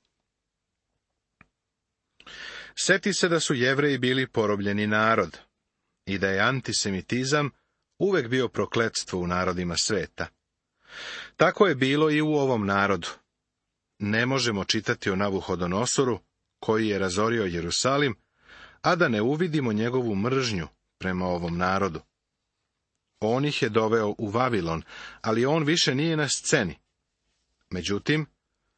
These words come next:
Jevreji su predani drugom narodu sada. Ipak, antisemitizam je opstao. Mardohej je na to vrlo osetljiv.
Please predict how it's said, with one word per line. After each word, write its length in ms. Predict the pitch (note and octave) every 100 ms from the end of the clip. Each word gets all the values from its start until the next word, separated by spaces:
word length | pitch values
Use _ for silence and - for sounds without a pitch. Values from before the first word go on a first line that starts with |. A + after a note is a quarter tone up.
| _ _ -
Jevreji 480 | A2 G#2 G2+ G2+ A2
su 200 | - C#3
predani 560 | G#2+ F#2 G#2+ G#2+ A#2 - _ -
drugom 480 | G#2 A2 A2 B2 G#2+
narodu 400 | D#2+ E2+ F2 F#2+
sada. 400 | - A#2+ B2 G2 _ _ _ _ _ _ _ _ _ _ - - - - -
Ipak, 440 | D#3 E3+ G#3+ G3+ - - - - -
antisemitizam 960 | C#3 D#3+ F#3+ - C#3+ A2+ - A#2 C3
je 140 | C3 B2+
opstao. 480 | B2 - - C#2+ - _ _ _ _ _ _ _ _ -
Mardohej 800 | A2 G#2+ A#2 C3 - D3+ D3 -
je 160 | A2+ A#2
na 100 | A2+
to 180 | B2+
vrlo 320 | B2 B2+ A#2+ A#2
osetljiv. 580 | - C3+ C3 D#3 G#2